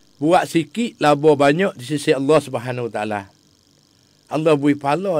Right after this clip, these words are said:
lipat ganda. Orang yang ikhlas, tulus ikhlas dengan Allah Subhanahu Wa Taala saat ni tu, deh. Buat sikit, dapat pahala banyak.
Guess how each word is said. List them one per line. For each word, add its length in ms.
lipat 320
ganda. 400
Orang 340
yang 220
ikhlas, 400
tulus 320
ikhlas 400
dengan 240
Allah 240
Subhanahu 320
Wa 160
Taala 240
saat 160
ni 160
tu, 320
deh. 240
Buat 400
sikit, 480
dapat 400
pahala 400
banyak. 320